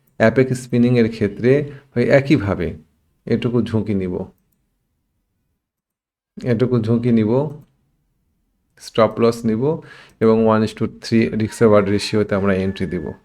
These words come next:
Just দেখেন কত উপরে কিনছি আমরা, আমরা কিন্তু নিচে কিনছি না। Buy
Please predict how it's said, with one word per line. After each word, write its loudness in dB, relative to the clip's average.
Just 2
দেখেন 4
কত 6
উপরে 6
কিনছি 0
আমরা, 2
আমরা 2
কিন্তু 2
নিচে 0
কিনছি -2
না। -6
Buy 6